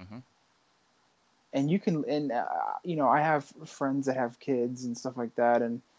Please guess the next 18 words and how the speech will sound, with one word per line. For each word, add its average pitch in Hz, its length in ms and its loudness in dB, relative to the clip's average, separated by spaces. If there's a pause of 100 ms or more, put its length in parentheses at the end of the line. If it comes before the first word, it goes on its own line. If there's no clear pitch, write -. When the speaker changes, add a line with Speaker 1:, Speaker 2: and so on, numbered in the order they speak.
(240)
Speaker 2:
they 127 120 2
get 123 180 -2
their 127 120 0
kids 127 260 -4
McDonald's, 120 500 2
and 120 100 -2
then 117 160 -2
you 117 200 -4 (120)
go 127 200 2
in 123 80 -2
their 120 140 0
car, 120 400 4
and 117 100 -4
their 113 100 -4
car 120 300 0
is 120 100 -4
dirty 117 360 0
with 113 200 -2